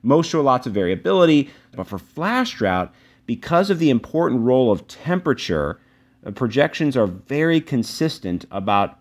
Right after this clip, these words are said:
continued increases in summertime temperatures.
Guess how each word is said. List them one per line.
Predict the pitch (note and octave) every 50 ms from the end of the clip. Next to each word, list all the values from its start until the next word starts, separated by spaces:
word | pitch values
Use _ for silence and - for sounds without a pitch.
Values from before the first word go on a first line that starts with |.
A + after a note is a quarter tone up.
| _ _ -
continued | - G#2+ G2 - - F3+ G3 F3+ C#3+ A2+ -
increases | - - A2+ A2+ A2+ - - A2+ G#2+ G2+ - G#2+ G2+ G2+ G2+ - - _ _ _ _
in | _ - G#2+ G2
summertime | - - C3 B2+ B2 A#2 - - A2+ G#2 G2+
temperatures. | - - - D3+ D3 C3+ B2 - - - C2 C2 - -